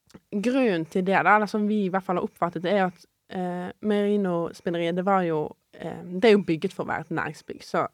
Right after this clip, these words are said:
noen steder var jo bredden på tjueseks meter, og da får du ingen lysinnslipp, og du klarer ikke å etablere gode leiligheter.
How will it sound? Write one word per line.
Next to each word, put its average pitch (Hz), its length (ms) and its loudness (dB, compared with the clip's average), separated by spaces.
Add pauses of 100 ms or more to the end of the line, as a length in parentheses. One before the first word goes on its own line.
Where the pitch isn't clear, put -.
(180)
noen 185 380 0
steder 165 320 -2
var 185 160 4
jo 165 100 2
bredden 156 380 -6
på 165 200 -4
tjueseks - 640 -10
meter, - 320 -10
og 180 100 -6
da 185 60 -6
får 185 320 -4
du 160 80 -6
ingen 175 260 -2
lysinnslipp, 170 600 -6 (100)
og - 360 -6
du 175 100 -6
klarer 170 380 -4
ikke - 140 -10
å - 40 -16
etablere 170 500 -4
gode 170 240 -4
leiligheter. 165 640 -2